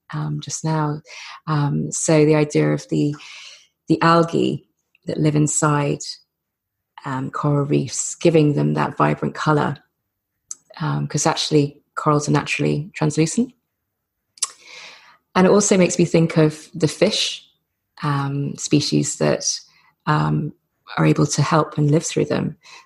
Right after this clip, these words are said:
So I've got a quote here, um, of four thousand fish species,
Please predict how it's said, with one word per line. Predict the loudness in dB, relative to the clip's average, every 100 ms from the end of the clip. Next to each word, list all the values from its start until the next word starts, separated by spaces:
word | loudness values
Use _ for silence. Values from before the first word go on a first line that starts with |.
| -14
So | -4 2 4 4
I've | 2 -2 -2
got | 0
a | 0
quote | 0 -2 -2
here, | -2 -2 -2 -6 _ -14
um, | -10 -8 -6 -8 -8
of | -8 -6
four | 2 2
thousand | 4 2 2 2 -2
fish | 0 -2
species, | -2 -4 -6 -4 -6 -6 -12